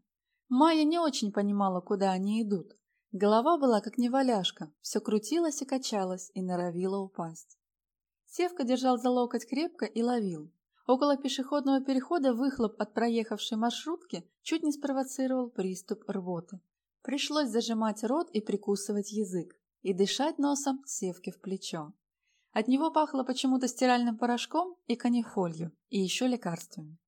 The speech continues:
Но это лучше, чем вонючий дым от маршрутки. Они перешли дорогу только на следующую фазу Зелёного.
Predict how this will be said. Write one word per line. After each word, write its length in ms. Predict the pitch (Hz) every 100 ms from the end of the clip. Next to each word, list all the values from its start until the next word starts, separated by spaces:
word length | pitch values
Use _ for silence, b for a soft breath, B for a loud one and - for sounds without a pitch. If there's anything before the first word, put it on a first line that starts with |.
| _ _ _
Но 120 | 240 285
это 200 | 302 349
лучше, 300 | 311 - 185
чем 220 | - 180
вонючий 420 | 202 196 170 185
дым 240 | 190 285 277
от 160 | -
маршрутки. 720 | 208 202 - 190 170 - - _ _ _ _ _
Они 220 | 220 285 359
перешли 360 | 302 294 285
дорогу 380 | 247 262 349 277
только 280 | 254 277 262
на 120 | 208
следующую 520 | - 208 226 - 208
фазу 340 | - 180 175 185
Зелёного. 600 | 196 190 170 160 151